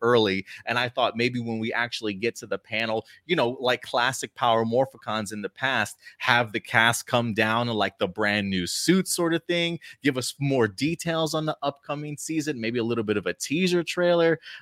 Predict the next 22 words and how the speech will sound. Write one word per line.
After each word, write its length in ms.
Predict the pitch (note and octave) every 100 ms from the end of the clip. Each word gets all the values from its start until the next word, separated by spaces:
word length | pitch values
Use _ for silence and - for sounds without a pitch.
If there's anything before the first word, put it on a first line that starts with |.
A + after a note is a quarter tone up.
| -
Um, 240 | A#2+ B2
so 100 | A#2
I, 100 | C#3
that, 180 | - F3+ - _
I 80 | C#3+
thought 180 | - F3+
it 40 |
was 160 | D#3 C#3+ -
all 260 | - C3 C#3+
part 300 | C#3+ C#3 B2+
of 80 | A#2
the 80 | A2+
plan. 400 | - C3 C3 A2+
And 120 | G2+
then 140 | A#2
when 140 | A#2 A2
I 80 |
realized, 560 | G2+ G#2+ A#2+ A2 G2 F#2
like, 220 | G2 F#2 _
"Oh 120 | A2+
man, 220 | C3 B2 B2
they, 140 | G#2